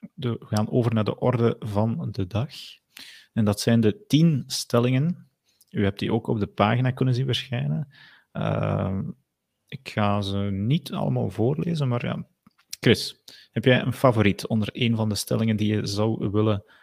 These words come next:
eh, bespreken? Sommige zijn Super Bowl gerelateerd, sommige zijn wat algemener, ehm, zeg maar?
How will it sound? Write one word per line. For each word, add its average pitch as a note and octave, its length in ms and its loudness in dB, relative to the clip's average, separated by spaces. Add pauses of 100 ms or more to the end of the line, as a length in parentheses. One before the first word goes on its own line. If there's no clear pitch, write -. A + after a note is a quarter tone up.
(180)
eh, G2+ 340 0
bespreken? G2 520 0
Sommige A2+ 340 2
zijn G2+ 280 2
Super C3+ 340 0
Bowl C#3+ 260 2
gerelateerd, B2+ 640 0
sommige G2 280 0
zijn F2+ 240 -4
wat F#2+ 200 -8
algemener, G#2+ 880 -2 (580)
ehm, F#2+ 560 -2 (960)
zeg - 340 -4
maar? G2 400 -6